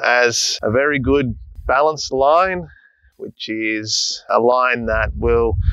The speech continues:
still produce the high protein content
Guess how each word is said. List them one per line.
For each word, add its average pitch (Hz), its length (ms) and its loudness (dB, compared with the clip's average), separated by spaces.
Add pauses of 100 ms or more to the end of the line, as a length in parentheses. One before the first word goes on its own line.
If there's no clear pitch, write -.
(300)
still 175 300 2
produce 151 460 2
the 117 140 -2
high 135 420 2 (360)
protein 143 580 2
content 139 760 2